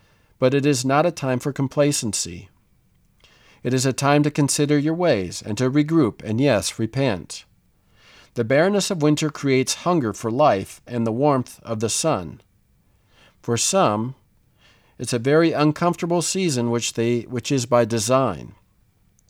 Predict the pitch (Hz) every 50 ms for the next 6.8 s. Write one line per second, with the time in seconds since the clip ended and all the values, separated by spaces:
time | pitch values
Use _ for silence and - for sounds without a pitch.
0 | _ _ _ - - 123 127 143 156 151 - 196 175 156 180 190 - - - -
1 | 156 160 151 156 143 - - 156 147 151 156 151 143 - - 123 127 127 127 -
2 | 143 139 139 165 175 165 - 117 95 76 62 60 - - - - _ _ _ _
3 | _ _ _ _ _ _ _ _ _ _ _ _ _ _ - 120 90 - 127 135
4 | 147 180 190 185 - 143 117 - - 110 - - 120 110 107 107 98 - - 110
5 | 107 - - 104 95 98 107 123 127 - - 160 156 160 180 - - 120 113 -
6 | - 110 107 101 - - 120 117 127 156 175 143 98 87 80 -